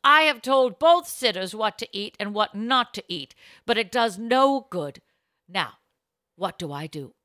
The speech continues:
Ann Landers? Signed, no tightwad, but no Rockefeller either.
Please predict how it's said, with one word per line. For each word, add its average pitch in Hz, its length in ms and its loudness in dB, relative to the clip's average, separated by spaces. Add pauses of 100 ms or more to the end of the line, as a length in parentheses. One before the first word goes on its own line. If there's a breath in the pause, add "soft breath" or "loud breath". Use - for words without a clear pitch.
Ann 143 220 -12
Landers? 127 600 -18 (380)
Signed, 160 460 -10 (400)
no 262 200 0
tightwad, 180 680 -2
but 196 160 -10
no 254 200 2
Rockefeller 196 720 0
either. 262 360 4